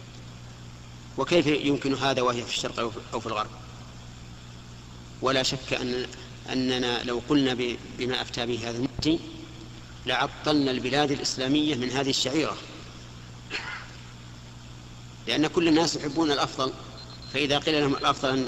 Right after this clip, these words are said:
أن تبعثوا بضحاياكم إلى المكان الفلاني والمكان الفلاني"، تعطلت البلاد من هذه الشعيرة الإسلامية.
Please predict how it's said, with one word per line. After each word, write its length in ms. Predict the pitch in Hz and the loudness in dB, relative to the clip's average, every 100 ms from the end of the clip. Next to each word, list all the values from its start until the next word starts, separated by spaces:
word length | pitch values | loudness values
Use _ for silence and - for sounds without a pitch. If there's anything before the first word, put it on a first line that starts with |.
| 123 | 0
أن 180 | 123 110 - - - - - - - | -2 -4 -10 -14 -14 -14 -14 -12 -2
تبعثوا 320 | 143 139 135 | 2 2 2
بضحاياكم 580 | 123 113 135 143 135 131 | 0 0 2 2 2 0
إلى 80 | 127 | 0
المكان 280 | 123 123 127 | -2 -2 -2
الفلاني 360 | 120 127 139 | 0 0 2
والمكان 380 | 127 120 120 127 | 2 -2 -2 -4
الفلاني"، 320 | 120 131 160 | 0 2 2
تعطلت 440 | 165 180 - 143 131 | 0 -2 0 0 0
البلاد 400 | 127 131 127 127 | 2 0 0 -2
من 100 | 117 | -2
هذه 140 | 120 | 0
الشعيرة 440 | 120 117 127 117 - - - - - - - - - - - - - - - - 123 | 0 0 0 -2 -4 -10 -14 -14 -14 -14 -14 -14 -14 -14 -14 -16 -16 -16 -16 -8 -4
الإسلامية. 580 | 123 - 131 131 110 | -2 0 2 2 0